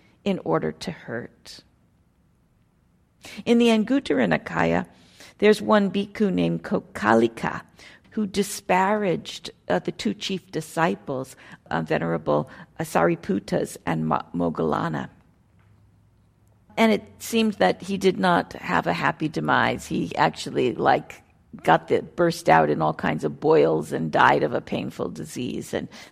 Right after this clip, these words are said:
they said, "Kama," because he had disparaged Venerable Sariputta and Moggallana. But there's a lovely verse that one of the Brahmas spoke in response to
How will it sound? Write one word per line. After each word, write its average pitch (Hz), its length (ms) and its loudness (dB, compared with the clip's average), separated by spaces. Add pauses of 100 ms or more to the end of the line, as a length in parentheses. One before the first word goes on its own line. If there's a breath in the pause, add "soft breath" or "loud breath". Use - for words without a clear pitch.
they - 120 -4
said, - 360 -6
"Kama," 151 560 -8
because - 480 -6
he 160 200 -4
had 202 340 -2
disparaged 151 920 0
Venerable 143 480 -6
Sariputta 135 880 -6 (100)
and 135 180 -10
Moggallana. 135 720 -8 (260)
But - 140 2
there's 208 220 8 (120)
a 175 100 4
lovely 175 360 4
verse 165 640 0
that - 340 0
one 165 180 -2
of 156 60 -4
the 160 80 -2
Brahmas 156 800 -4
spoke - 600 -2
in 160 120 -2
response - 760 -4
to - 320 -6